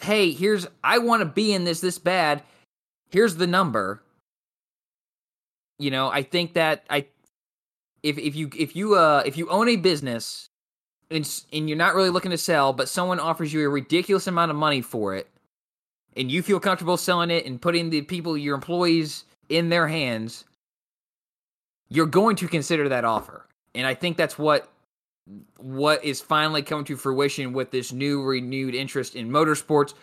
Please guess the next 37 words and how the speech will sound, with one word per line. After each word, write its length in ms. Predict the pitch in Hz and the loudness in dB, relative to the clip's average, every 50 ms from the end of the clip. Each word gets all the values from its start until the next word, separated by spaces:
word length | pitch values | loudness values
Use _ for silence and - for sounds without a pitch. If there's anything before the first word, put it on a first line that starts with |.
| - - _ _ _ _ _ - | -20 -20 _ _ _ _ _ -10
and, 180 | 123 131 127 | -8 -6 -6
and 140 | 120 120 117 | -6 -6 -8
specifically 580 | - - 135 120 - 156 135 139 120 123 110 110 | -8 -8 -8 -6 -6 -6 -6 -6 -6 -6 -6 -2
nascar 460 | 131 147 156 156 - - 143 131 127 | -2 0 0 0 0 0 0 2 2
here, 380 | 131 131 127 123 120 110 - - _ - | 2 2 4 2 2 0 -4 -10 _ -2
that 260 | 127 120 117 117 - | -2 -2 -2 -2 -4
these 200 | - 120 107 - | -6 -6 -6 -4
charters 340 | - - 147 147 147 139 131 | -2 2 2 4 4 2 2
are 80 | 123 113 | -2 -2
finally 380 | - - 143 143 143 139 131 | 0 0 2 2 2 0 -2
doing 440 | 120 120 120 139 143 139 131 127 127 | -4 -2 0 0 2 2 0 -2 0
what 360 | 123 131 131 127 123 - - _ _ _ _ _ _ _ _ _ _ _ _ _ _ _ _ _ _ _ _ _ _ _ _ _ _ _ _ _ _ _ _ _ _ _ _ _ _ _ _ _ _ | 2 4 4 4 2 0 -4 _ _ _ _ _ _ _ _ _ _ _ _ _ _ _ _ _ _ _ _ _ _ _ _ _ _ _ _ _ _ _ _ _ _ _ _ _ _ _ _ _ _
the 140 | 139 139 135 | -6 -6 -4
franchise 800 | - - 170 170 160 160 - - 175 151 139 139 139 139 127 - | -2 0 2 2 2 2 0 0 2 4 6 6 4 4 0 -2
equivalent 720 | 120 - - - 165 165 151 143 139 131 127 127 123 113 - | -6 -10 -2 2 4 4 4 4 0 -4 -4 -4 -6 -8 -8
in 300 | 127 127 123 123 120 - - | -8 -8 -8 -8 -8 -8 -4
other 320 | 120 131 139 123 131 123 117 | -2 0 0 2 0 0 -2
major 400 | 117 123 123 120 113 120 117 104 | -2 -4 -4 -4 -4 -6 -6 -8
sports 520 | - - - 120 117 110 107 - - - 92 - _ _ _ _ - | -8 -8 -4 -4 -2 -2 -4 -6 -8 -10 -12 -14 _ _ _ _ -8
are, 320 | - 104 95 82 78 76 69 82 | -4 -4 -4 -4 -4 -6 -8 -6
that 280 | 101 104 101 98 98 - | -4 -4 -2 -2 -2 -4
if 140 | 113 - | -6 -6
you 160 | - 135 151 160 | -4 -2 0 0
want 280 | 160 165 165 156 143 | 2 2 2 0 0
to 100 | - 147 | -2 -6
be 260 | 135 123 147 147 143 | -2 0 2 4 4
an 120 | 143 139 131 | 4 2 0
owner 400 | - 143 151 151 147 139 131 131 | 0 0 0 2 2 2 0 0
in 140 | 117 131 131 | -2 -2 -4
the 120 | 131 123 107 | -4 -2 -2
N 120 | 139 139 | -2 -2
F 240 | 135 127 123 - - | -2 -2 -2 -2 0
L, 320 | 139 135 127 123 120 117 | 0 2 2 2 2 0
you 220 | 113 120 135 143 135 | -2 -2 -2 -2 0
have 200 | 139 139 131 - | 0 -2 -2 -4
to 100 | - 117 | -6 -10
pay 520 | - - 139 135 131 131 123 120 113 104 | -8 -4 -2 0 0 0 0 0 -4 -6